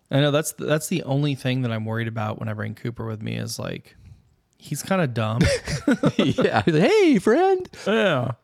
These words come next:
Speaker 1: He
Speaker 2: You
Speaker 1: thinks
Speaker 2: wanna
Speaker 1: every,
Speaker 2: play
Speaker 1: he's
Speaker 2: big
Speaker 1: like,
Speaker 2: kitty
Speaker 1: "Oh, I wanna
Speaker 2: cat?
Speaker 1: say hi."
Speaker 2: I got a kitty cat at home, too."
Speaker 1: Well, he, he did it to a
Speaker 2: <laughs>
Speaker 1: Do-, he did it to a Doberman, and the Doberman's like, "Nope."
Speaker 2: Yep.
Speaker 1: And bit his face.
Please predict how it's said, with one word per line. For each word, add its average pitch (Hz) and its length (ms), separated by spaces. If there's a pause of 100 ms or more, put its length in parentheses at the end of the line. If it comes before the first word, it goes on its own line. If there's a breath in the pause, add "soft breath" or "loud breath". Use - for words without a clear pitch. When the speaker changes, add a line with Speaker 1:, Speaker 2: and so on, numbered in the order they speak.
(100)
Speaker 1:
He 175 100
Speaker 2:
You 214 60
Speaker 1:
thinks 320 160
Speaker 2:
wanna 302 100
Speaker 1:
every, 294 140
Speaker 2:
play 349 120
Speaker 1:
he's 359 120
Speaker 2:
big - 20
Speaker 1:
like, 359 100
Speaker 2:
kitty 359 100
Speaker 1:
"Oh, 320 40
I 285 60
wanna - 160
Speaker 2:
cat? - 100
Speaker 1:
say 180 160
hi." 180 560
Speaker 2:
I 330 80
got 339 120
a 226 40
kitty 135 200
cat 143 180
at 156 100
home, 165 200
too." 285 360 (580 loud breath)
Speaker 1:
Well, 240 220
he, 220 240
he 208 140
did 196 220
it 214 120
to 180 300
a - 20
Speaker 2:
<laughs> 156 180
Speaker 1:
Do-, 165 60
he 175 80
did 196 160
it 202 120
to 190 140
a 170 40
Doberman, 170 540
and 175 100
the 143 40
Doberman's 151 560
like, 127 380
"Nope." 123 540 (140)
Speaker 2:
Yep. 107 300
Speaker 1:
And 117 200
bit 135 120
his 160 160
face. 214 440